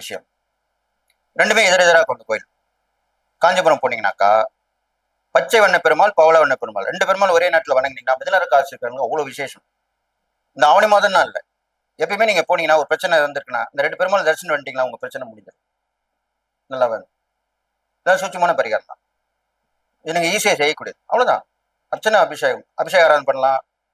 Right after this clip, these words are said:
அர்ச்சனை பண்ணிட்டு வரலாம், விளக்கு போட்டு வரலாம், இப்படிலாம் செய்யலாம். செய்யக்கூடிய தான தர்மம் பார்க்கும்போது குழந்தைகளுக்கு பெரும்பாலும் நிறைய பண்ணணும். கல்விகளுக்கு, உடை, உணவு எல்லாமே கொடுக்கலாம். இதுல ட்வின்ஸ் சொல்றாங்களே, இரட்டை குழந்தைகள், அவங்களுக்கு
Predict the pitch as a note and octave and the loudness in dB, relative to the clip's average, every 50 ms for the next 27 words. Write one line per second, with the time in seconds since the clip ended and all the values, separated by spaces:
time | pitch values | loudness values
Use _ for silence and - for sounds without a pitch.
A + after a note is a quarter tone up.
0 | _ _ _ _ - - - D#3 C#3+ B2+ A#2+ A2+ A#2 A2 G#2 G#2 G#2 G#2 - _ | _ _ _ _ -14 -12 -8 -8 -6 -6 -6 -6 -6 -6 -6 -6 -8 -10 -12 _
1 | _ _ _ _ _ _ _ C3 C#3 D3+ - B2+ A#2+ A2+ - G#2+ G2+ G2 F#2+ F#2+ | _ _ _ _ _ _ _ -6 -4 -4 -4 -4 -8 -10 -10 -10 -12 -10 -10 -10
2 | F#2+ F#2 _ - F#3+ A3 G3 D3+ - D#2+ D2 - _ _ _ _ _ _ _ _ | -12 -12 _ -6 -4 -4 -4 -4 -6 -12 -14 -16 _ _ _ _ _ _ _ _
3 | _ _ _ _ _ _ _ _ _ _ _ _ _ _ _ _ _ _ _ _ | _ _ _ _ _ _ _ _ _ _ _ _ _ _ _ _ _ _ _ _
4 | _ _ _ _ _ - A#3 C#4 C#4 B3+ A3 E3+ F3+ G#3 B3 A#3+ A#3+ A3 G3+ - | _ _ _ _ _ 0 2 4 4 4 4 6 4 4 4 4 4 2 2 2
5 | - E3 - - D3+ D3+ D#3 D#3+ C3 A2+ G#2+ A2 - _ _ _ G3 A3+ A3 A#3 | 2 2 2 2 0 0 2 2 0 -2 -4 -8 -12 _ _ _ 0 2 2 2
6 | A3 G#3 G#3 - - D#3 D#3 D#3 D#3 D3 C#3 B2+ B2 B2+ B2+ - A#2 G#2 F#2+ - | 0 0 -2 -2 -2 -2 0 2 2 2 2 0 -2 -2 -4 -8 -8 -8 -8 -12
7 | _ _ _ _ _ _ _ _ _ _ _ _ _ _ _ _ _ _ - D3 | _ _ _ _ _ _ _ _ _ _ _ _ _ _ _ _ _ _ -2 -2
8 | D3+ C#3+ D3 B2+ B2+ A#2 - - B2 A#2+ A#2+ C3 C3+ C3 B2+ C3+ C3+ - - C3 | 0 0 -2 -4 -4 -6 -6 -4 -4 -2 0 2 2 2 2 0 -4 -6 -4 -2
9 | C3+ C3 B2 B2 A#2+ A#2+ A#2+ - _ _ _ _ - C3 D#3+ E3 E3 - - - | 0 0 0 0 -2 -2 -4 -6 _ _ _ _ -2 -2 -2 -2 -2 -6 -8 -10
10 | - - - _ _ _ _ _ _ _ _ _ _ _ _ _ _ _ _ - | -10 -12 -12 _ _ _ _ _ _ _ _ _ _ _ _ _ _ _ _ 0
11 | G#3 A3+ A3+ F#3 D3 C3+ C3+ - - A#3 B3 - - F#3 E3+ D3+ D3 C#3 C3+ C#3 | 2 4 4 4 4 4 2 2 0 -2 -2 -2 -2 -2 2 2 2 4 4 4
12 | C3+ A#2 A2 - - D#3+ F3+ - - F#3 - C3+ B2 A#2 A2 F#2+ F2 - _ _ | 4 4 2 0 -2 -4 -2 0 0 0 0 -2 -4 -4 -6 -10 -10 -12 _ _
13 | _ _ _ _ _ _ _ _ _ _ _ _ _ - F3 G3 A3 G#3+ G3 F3+ | _ _ _ _ _ _ _ _ _ _ _ _ _ 0 2 2 2 2 0 -2